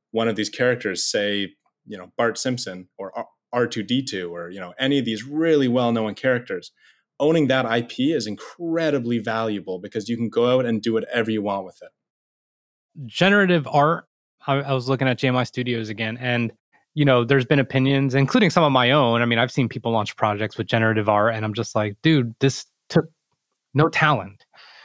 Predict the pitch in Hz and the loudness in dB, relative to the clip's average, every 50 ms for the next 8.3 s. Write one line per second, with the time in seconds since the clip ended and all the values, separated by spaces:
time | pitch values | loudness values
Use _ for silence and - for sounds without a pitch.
0 | - _ _ - - - 151 - 139 135 131 135 139 160 165 - - 120 95 101 | -20 _ _ -18 -12 -10 -10 -8 -8 -8 -4 0 2 2 2 2 0 -8 -12 -4
1 | 113 127 127 - - 139 127 107 - - 160 170 170 - - _ _ - 151 147 | 0 0 0 0 0 -2 -2 -2 0 2 2 2 2 2 -2 _ _ -16 -10 -8
2 | 139 127 104 - - - - 151 143 135 135 - 170 143 - - - - 170 156 | -8 -8 -8 -10 -14 -8 -4 -2 -2 -2 -4 -6 -8 -8 -8 -10 -12 -8 -8 -8
3 | - - - - - 175 175 175 170 156 - - 139 131 139 147 147 131 117 110 | -8 -8 -12 -8 -2 0 2 2 2 0 0 -2 -2 0 0 2 2 2 0 0
4 | 107 110 110 _ _ 151 147 139 135 113 131 117 - 127 120 113 110 104 - 107 | -4 -6 -8 _ _ -10 -4 -2 0 0 0 0 0 2 2 2 2 2 2 0
5 | 101 95 - 98 98 - - - 95 110 98 101 107 98 - 107 98 - - 90 | 0 0 -4 -10 -14 -10 -10 -10 -8 -8 -6 -4 -4 -2 -2 -4 -4 -6 -10 -12
6 | - - 139 123 123 123 117 113 104 - 107 107 101 104 101 98 98 95 90 - | -4 -2 0 2 2 2 2 0 2 2 2 2 2 0 -4 -4 -4 -4 -4 -6
7 | - - - 131 143 147 147 151 - - 151 127 156 - - - - _ - - | -6 -4 0 2 2 2 2 0 -2 -2 -2 0 0 -2 -2 -8 -20 _ -14 -6
8 | 120 113 110 113 113 | 0 0 0 0 0